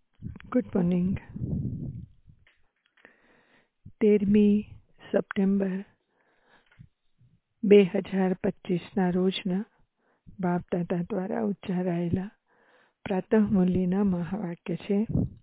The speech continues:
"મીઠા બાળકો, સૌથી પહેલા પહેલા આ જ વિચાર કરો કે મુજ આત્મા પર જે કાટ ચડેલો છે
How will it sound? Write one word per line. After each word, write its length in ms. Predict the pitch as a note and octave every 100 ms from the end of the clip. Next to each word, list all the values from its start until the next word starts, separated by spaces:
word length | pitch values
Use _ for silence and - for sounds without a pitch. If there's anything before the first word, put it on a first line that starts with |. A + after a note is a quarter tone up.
| _ _ _ _ _ _ _ -
"મીઠા 400 | G#3+ A3 - A3+
બાળકો, 520 | G#3 F3 F3+ F#3+ - G3 F#3 - - - - - _ _ - -
સૌથી 420 | G#3 G3+ B3 B3
પહેલા 460 | - G3 E3+ G#3
પહેલા 560 | F#3+ G3+ D#3+ G3 G3 A3+ - _ _
આ 200 | G3 A3
જ 100 | G#3+
વિચાર 440 | G3+ G3 - G3 F3+
કરો 500 | - F#3 G#3+ F3 G3 _ _ _ - _ _ -
કે 140 | G#3+
મુજ 340 | F#3+ F#3 G#3+ G#3 A3+ A3+ _ -
આત્મા 400 | F#3+ - G3 F#3
પર 280 | - G#3+ G#3+
જે 220 | F3+ F#3
કાટ 440 | - G3+ G3+ G3+
ચડેલો 540 | F#3+ F#3+ F3+ G#3 G#3+ F#3+
છે 340 | - F#3